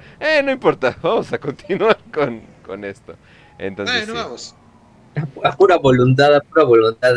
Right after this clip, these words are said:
Speaker 3: ¿Quién necesita oxígeno?
Speaker 1: <laughs>
Speaker 3: Cuando
Speaker 1: Ahora
Speaker 3: tienes
Speaker 1: sí.
Speaker 3: voluntad, ¿no? Dicen los pinches, los orcos.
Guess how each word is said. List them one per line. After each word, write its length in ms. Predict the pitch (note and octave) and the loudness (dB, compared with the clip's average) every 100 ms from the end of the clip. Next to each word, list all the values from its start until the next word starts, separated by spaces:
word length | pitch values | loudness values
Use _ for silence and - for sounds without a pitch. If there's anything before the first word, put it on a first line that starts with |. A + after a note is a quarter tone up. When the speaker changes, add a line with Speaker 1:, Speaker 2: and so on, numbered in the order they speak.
| B2 | 0
Speaker 3:
¿Quién 140 | C#3+ | 2
necesita 220 | C#3 C3+ | 2 2
oxígeno? 560 | B2+ D3+ C3 C3 G#2+ G#2+ _ | 0 -2 -4 -4 -4 -12 _
Speaker 1:
<laughs> 400 | - - - - | -20 -20 -20 -2
Speaker 3:
Cuando 180 | G#2+ | 2
Speaker 1:
Ahora 0 | G2+ | 4
Speaker 3:
tienes 200 | C3 A#2 | 4 4
Speaker 1:
sí. 60 | |
Speaker 3:
voluntad, 500 | A2 G2+ G#2+ G#2 A2 | 4 2 2 2 2
¿no? 180 | B2 F3+ | 4 4
Dicen 340 | C#3 A2+ A#2 A2 | 4 4 4 4
los 140 | G#2 | 4
pinches, 540 | A2 G#2+ A2 G2 - - _ _ _ _ _ _ - | 2 2 2 2 -2 -10 _ _ _ _ _ _ 0
los 180 | G#2+ A#2+ | 2 4
orcos. 420 | A#2 - A2 | 2 2 -2